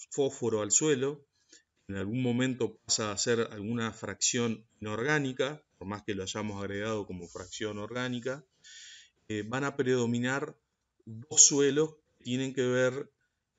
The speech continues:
eh, con lo que hablábamos en la clase anterior, eh, de la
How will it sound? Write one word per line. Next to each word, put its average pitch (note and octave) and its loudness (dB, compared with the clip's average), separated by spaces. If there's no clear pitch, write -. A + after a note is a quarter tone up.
eh, F#2+ -4
con A#2 -2
lo A2 0
que A2 -6
hablábamos A2 -2
en G2 -6
la F#2+ -8
clase G#2+ -4
anterior, A#2+ -2
eh, F#2 -6
de G#2 -6
la G2+ -6